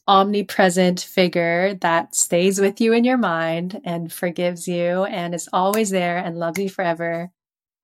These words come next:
Um, yeah, so there's very interesting parallels in terms of the mental motions people are using,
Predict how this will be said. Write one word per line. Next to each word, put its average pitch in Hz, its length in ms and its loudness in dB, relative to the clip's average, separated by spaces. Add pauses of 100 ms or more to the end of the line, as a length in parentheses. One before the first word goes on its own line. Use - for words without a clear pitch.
(100)
Um, 170 580 -4 (920)
yeah, 226 280 6
so 220 160 4
there's 220 240 6 (120)
very 262 300 8
interesting 202 540 0
parallels 175 640 2
in 180 100 -2
terms 175 300 -4
of 170 100 -4
the 175 80 -2
mental 170 400 -4
motions 214 580 0
people 247 280 -6
are 240 60 0
using, 277 540 0